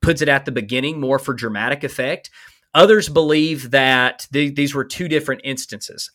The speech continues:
I believe, first of all, that this was, this only happened once.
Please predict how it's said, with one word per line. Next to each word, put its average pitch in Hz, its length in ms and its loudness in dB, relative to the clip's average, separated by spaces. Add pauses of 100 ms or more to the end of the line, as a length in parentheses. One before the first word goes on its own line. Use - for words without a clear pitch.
(140)
I 190 200 6
believe, 135 540 0
first 190 380 2
of 120 140 -2
all, 101 320 -10 (320)
that 147 160 4
this 196 360 4
was, 151 380 -2
this 175 220 0
only 170 220 2
happened 131 480 -2
once. - 460 -6